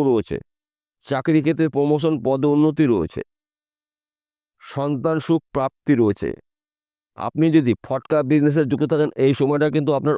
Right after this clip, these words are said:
অনুকূল রয়েছে। রাতারাতি আপনি কিন্তু কোটিপতি হতে পারেন মা লক্ষ্মীর কৃপা আশীর্বাদে। তাই এই শুভ সময়টা আপনারা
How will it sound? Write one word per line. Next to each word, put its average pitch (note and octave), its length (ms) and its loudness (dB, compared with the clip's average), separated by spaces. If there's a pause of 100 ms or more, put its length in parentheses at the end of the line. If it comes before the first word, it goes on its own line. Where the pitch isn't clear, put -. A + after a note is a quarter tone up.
অনুকূল C#3+ 340 0
রয়েছে। G2+ 240 0
রাতারাতি C#3+ 560 -2
আপনি D3 200 -2
কিন্তু D3 220 0
কোটিপতি D3+ 480 0
হতে C#3+ 240 0
পারেন D3+ 220 2
মা B2+ 180 2
লক্ষ্মীর C#3 340 0
কৃপা C3 380 -2
আশীর্বাদে। G2 500 -4 (800)
তাই A#2 180 -2
এই C#3+ 180 4
শুভ C#3+ 200 0 (100)
সময়টা D3 420 -2
আপনারা C#3+ 320 -2